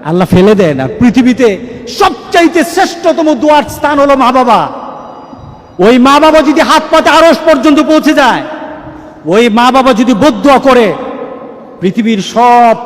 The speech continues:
তীর, সব টার্গেট মিস হতে পারে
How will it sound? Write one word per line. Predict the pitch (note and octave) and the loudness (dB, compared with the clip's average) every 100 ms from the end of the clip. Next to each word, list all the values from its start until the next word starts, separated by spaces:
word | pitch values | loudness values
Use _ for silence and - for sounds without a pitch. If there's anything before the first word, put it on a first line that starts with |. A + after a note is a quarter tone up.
| - | -2
তীর, | B3 B3 A3+ G3+ - | 0 2 0 -4 -4
সব | B3 A#3+ A#3 A3+ - | 0 2 0 -2 -4
টার্গেট | A#3+ B3 B3+ A3 - - - - | -2 0 0 0 -4 -16 -12 0
মিস | A#3 E4 C#4+ | 4 4 4
হতে | D#4+ E4 | 0 2
পারে | D#4 C#4+ A#3+ | 2 4 2